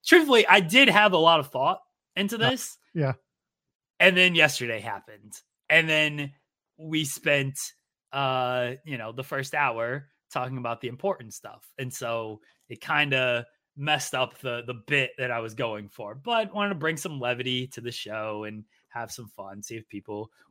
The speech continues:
Speaker 1: would pop on. Most of the pals are at Media Day right now. Just send, send them the link and be like, "Hey, I know you're, like, probably interviewing Gunther right now. You wanna,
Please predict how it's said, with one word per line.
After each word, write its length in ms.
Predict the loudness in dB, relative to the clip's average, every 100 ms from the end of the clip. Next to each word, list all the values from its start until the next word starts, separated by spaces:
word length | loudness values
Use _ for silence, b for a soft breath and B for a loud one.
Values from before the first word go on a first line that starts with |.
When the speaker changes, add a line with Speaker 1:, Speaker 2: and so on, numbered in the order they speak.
| -18
Speaker 1:
would 120 | -14
pop 300 | -12 -10 -10
on. 160 | -6
Most 180 | 0 0
of 40 | -2
the 80 |
pals 360 | -4 0 0 0
are 60 | -4
at 140 | -6
Media 440 | -8 -6 -6 -6
Day 400 | -10 -12 -16 -16 -20 _ _ -12
right 200 | -12 -10
now. 300 | -10 -8 -8 b b b
Just 220 | -4 -2 4
send, 400 | 4 4 2 0 b b
send 300 | 0 4 4
them 100 | 2
the 120 | 2
link 380 | 4 4 2 -2 _ B B B -12
and 140 | -10
be 220 | 0 4
like, 500 | 6 6 4 0 -12 -16 _ b b
"Hey, 420 | 4 6 6 0 -12 _ _ _ -2
I 60 |
know 120 | 4
you're, 200 | 6 6
like, 160 | 4 4
probably 360 | 2 2 2 0
interviewing 760 | 2 2 2 2 2 2 -4 -10 _ _
Gunther 580 | 0 0 2 -4 -6 -8 _ _
right 280 | 0 0 0
now. 360 | -2 0 -2 -6 _ _ _
You 140 | -12 -4
wanna, 500 | 0 2 2 2